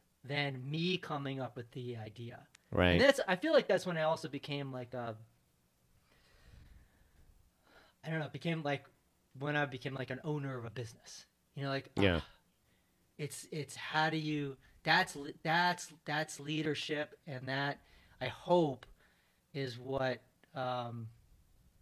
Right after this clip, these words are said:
Speaker 1: is what I'm doing. <laughs>
Speaker 2: Yeah. It sounds like you, you almost had, like, uh, the way I, the way I pictured, right? If you were shooting this scene is, like, you almost had, like, an out of body
Speaker 1: Yeah.
Speaker 2: experience, right? And it's like, it's like those things that you see in movies where, <clears throat> you know, the, the, the,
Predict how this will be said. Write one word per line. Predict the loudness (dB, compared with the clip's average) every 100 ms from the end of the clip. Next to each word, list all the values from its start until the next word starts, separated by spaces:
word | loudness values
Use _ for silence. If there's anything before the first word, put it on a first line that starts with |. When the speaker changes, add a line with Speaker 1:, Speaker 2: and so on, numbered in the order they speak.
| _ _ _ _ _ _ -14
Speaker 1:
is | -12
what | -8 -4 -2
I'm | -4 -6
doing. | -6 -6 -8 -4 0 6
<laughs> | 8 10 10 10
Speaker 2:
Yeah. | 12 12 10 6 -4 -6 -2 6 12
It | 12
sounds | 12 12
like | 12
you, | 12 12
you | 12 12
almost | 12 12 12
had, | 12 12
like, | 12 12 12
uh, | 10 12 12 10
the | 8
way | 10 12
I, | 10
the | 8 10
way | 12
I | 10
pictured, | 8 4 8 8
right? | 12 12
If | 10 8
you | 8
were | 8
shooting | 8 8 8 8
this | 8
scene | 8 10 10 10
is, | 8
like, | 8 8
you | 6
almost | 8 8
had, | 8 8
like, | 8 8
an | 6 2 -4 6
out | 10
of | 10 12
body | 12 12 8 4 0 _ -20 -20 -8
Speaker 1:
Yeah. | 0 4
Speaker 2:
experience, | 6 6 8 10 10 8 8
right? | 10 10
And | 10
it's | 8 8
like, | 10 8 6
it's | -2 2 6
like | 6
those | 4 2 0
things | 0 2
that | 2
you | 0
see | 0 0
in | 2
movies | 2 4 6
where, | 8 8 8 12
<clears throat> |
you | 12 12 12 10 4 _ -20 _ _ _ _ _ _ 6 8
know, | 10
the, | 10 8
the, | 8 6 6
the, | 6 8 8